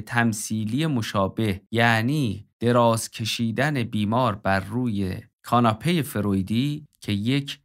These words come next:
نماد مشهوری از سنت روانکاوی شده،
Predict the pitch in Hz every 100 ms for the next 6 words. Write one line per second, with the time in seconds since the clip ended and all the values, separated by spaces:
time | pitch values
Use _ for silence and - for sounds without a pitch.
0 | - 107 107 110 127 151 143 110 92 90
1 | 104 107 120 - - - 208 165 139 104
2 | 95 - _ - - 120 120 170 151 98
3 | 92 92 92 95 92 92 - 90 98 131
4 | 147